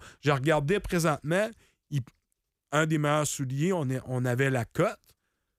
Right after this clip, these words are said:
mais il parlait pas de mon nouveau modèle. Il parlait encore de mon ancien modèle, parce que mon ancien modèle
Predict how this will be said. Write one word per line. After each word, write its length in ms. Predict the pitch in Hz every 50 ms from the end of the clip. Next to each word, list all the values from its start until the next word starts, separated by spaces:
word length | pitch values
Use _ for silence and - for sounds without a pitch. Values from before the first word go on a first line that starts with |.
| _ _ _ -
mais 380 | 135 143 147 151 151 147 - -
il 100 | - 143
parlait 280 | - 160 151 151 147 143
pas 140 | - 185 180
de 60 | 170
mon 160 | 160 156 151
nouveau 220 | 147 143 135 151 156
modèle. 420 | 143 139 135 135 165 165 151 131
Il 80 | 110 -
parlait 260 | - 147 147 156 165
encore 300 | 156 143 - 175 180 170
de 40 | 147
mon 140 | 143 139
ancien 260 | 139 131 123 - - 143
modèle, 300 | 139 131 127 151 151 143
parce 180 | - 120 -
que 80 | - 147
mon 160 | 139 139 143
ancien 280 | 147 147 139 - 175 170
modèle 440 | 165 147 143 147 180 214 226 214